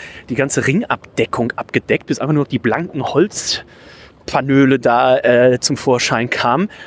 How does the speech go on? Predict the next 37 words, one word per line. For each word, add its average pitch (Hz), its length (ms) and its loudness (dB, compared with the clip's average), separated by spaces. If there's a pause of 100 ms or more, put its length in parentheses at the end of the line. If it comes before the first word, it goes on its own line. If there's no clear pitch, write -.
(180)
und 156 280 2
hat 175 100 0
ihn 156 100 2
dann 135 100 2
da 135 120 0
auch 160 140 0
noch 127 140 -2
mal 123 260 0 (100)
ordentlich, 123 880 0
ähm, 117 460 -2
ordentlich 127 260 -2
zerlegt. 127 480 0 (400)
Und 131 440 -2
was 147 140 0
dann 143 120 -2
eben 139 240 0
dazu 131 240 0
führte, 151 280 2
natürlich 143 360 0
nach 127 280 -2
Matchende 135 400 -2
hat 123 100 0
er 117 80 2
weitergemacht, 127 460 0
was 120 100 -4
dann 113 140 0
dazu 120 240 0
führte, 139 360 0 (340)
dass, - 480 0
äh, 120 460 0
eben 127 200 -2
erst - 280 -4
der, 123 260 2 (440)
äh, 120 240 0
der 123 100 -2
Stinger 202 300 0
kam, 196 400 0